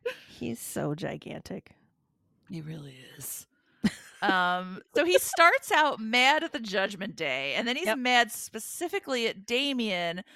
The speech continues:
Speaker 1: Then he's
Speaker 2: Mm-hmm.
Speaker 1: still mad at Cody for being a very special boy, but C M Punk really, like, sticks in his craw.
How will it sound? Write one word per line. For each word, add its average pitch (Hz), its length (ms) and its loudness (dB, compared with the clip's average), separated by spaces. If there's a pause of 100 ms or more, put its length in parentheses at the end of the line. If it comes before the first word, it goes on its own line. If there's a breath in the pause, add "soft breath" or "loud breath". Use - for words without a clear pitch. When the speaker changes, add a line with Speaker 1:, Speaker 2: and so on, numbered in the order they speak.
(140 loud breath)
Speaker 1:
Then 190 200 0
he's 196 140 -2
Speaker 2:
Mm-hmm. 214 100 -6
Speaker 1:
still 415 520 -2
mad 302 260 2
at 254 160 0
Cody 226 800 -4 (720)
for 240 140 -6
being 233 300 -6
a 226 40 -6
very 233 340 0
special - 500 -2
boy, 165 500 -4 (280)
but 294 340 0 (440)
C - 360 -8 (160)
M 269 80 -10
Punk 214 640 0 (100)
really, 226 640 0
like, 165 400 -2
sticks - 560 -8
in 240 100 -2
his 190 180 -8
craw. 151 580 -8